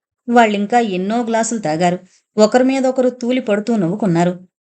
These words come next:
కాసేపటికి సురేఖ కళ్ళు మూసుకుని అతని భుజం మీద వాలిపోయింది. శాస్త్రి ఆమెను ఇంకో గదిలోకి తీసుకువెళ్లి పడుకోబెట్టాడు. ఆ తర్వాత తూలుతూ వచ్చి తన పక్కన కూర్చున్నాడు. తన ఒళ్ళంతా నిమిరాడు. నడ్డి మీద చేయి వేశాడు.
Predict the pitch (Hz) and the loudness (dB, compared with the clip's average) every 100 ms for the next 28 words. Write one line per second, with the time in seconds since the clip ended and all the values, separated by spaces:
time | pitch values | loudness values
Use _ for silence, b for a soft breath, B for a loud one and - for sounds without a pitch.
0 | _ - 196 180 165 208 202 170 233 226 | _ -4 -2 0 -2 -4 -2 -2 0 0
1 | 214 226 233 220 175 220 220 220 214 214 | -2 0 -2 0 0 0 -2 -2 -2 -2
2 | - 190 202 180 165 196 214 208 175 165 | -4 -2 0 0 0 0 0 0 0 -2
3 | 208 147 160 170 - _ _ _ _ - | -2 -2 -2 -2 -6 _ _ _ _ 2
4 | 190 190 233 262 254 247 240 240 202 170 | 4 4 2 0 2 0 0 -2 -2 -2
5 | 190 233 240 233 - 220 214 160 170 202 | 0 -2 -2 -4 -2 -2 0 -2 0 0
6 | 165 175 180 180 _ _ _ _ - 240 | 0 0 0 -4 _ _ _ _ -2 2
7 | 233 202 180 233 240 240 247 247 262 262 | 2 2 2 0 -2 -4 -4 -2 -2 0
8 | 240 233 233 233 233 202 196 170 165 220 | 0 0 -2 -4 -2 -2 0 0 0 -2
9 | 214 254 196 170 180 180 - _ _ 220 | 0 -2 0 2 2 0 -8 _ _ 2
10 | 202 175 180 214 214 214 175 185 180 175 | 4 2 0 -2 -2 -2 0 0 0 -4
11 | _ - 202 180 233 233 233 170 214 226 | _ 0 0 2 2 0 -2 -4 -2 0
12 | 180 180 | 0 -2